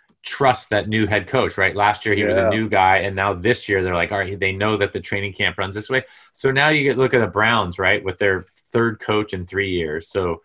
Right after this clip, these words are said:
Speaker 1: you know, do they really trust him? 'Cause the Browns have plenty of talent. And then look
Speaker 2: Yeah.
Speaker 1: at some of the other teams that had new coaches. I mean,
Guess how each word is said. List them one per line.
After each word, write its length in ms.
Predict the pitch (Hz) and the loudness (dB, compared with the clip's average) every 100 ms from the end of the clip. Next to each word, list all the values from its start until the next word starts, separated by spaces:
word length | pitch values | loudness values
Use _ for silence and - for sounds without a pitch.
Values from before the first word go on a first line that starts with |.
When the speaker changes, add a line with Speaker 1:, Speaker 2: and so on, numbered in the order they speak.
| - - _ - | -14 -16 _ -4
Speaker 1:
you 80 | |
know, 120 | 98 92 | 0 0
do 220 | 92 117 | 2 4
they 160 | 127 | 6
really 240 | 117 113 104 | 6 4 2
trust 320 | - 127 - | 2 2 0
him? 100 | 127 | -4
'Cause 140 | 135 | -2
the 80 | 123 | 0
Browns 320 | 123 135 175 | 2 2 0
have 160 | 107 92 | -2 -4
plenty 260 | - 113 92 | -2 -2 -2
of 60 | - | -2
talent. 420 | 113 120 101 101 _ - - | -2 0 -2 -6 _ -18 -4
And 140 | 127 | 0
then 140 | 156 160 | 2 0
look 140 | 170 | 2
Speaker 2:
Yeah. 80 | 180 | 2
Speaker 1:
at 60 | 175 | 2
some 120 | 170 | -2
of 80 | 151 | 0
the 120 | 147 | 2
other 180 | 220 262 | 2 -2
teams 420 | - 85 76 - | -6 -6 -8 -6
that 140 | 101 | -2
had 240 | 92 101 95 | 0 0 0
new 140 | 95 | -4
coaches. 500 | - 92 80 82 80 | -2 -4 -4 -6 -4
I 60 | 95 | -2
mean, 300 | 101 95 | -2 -4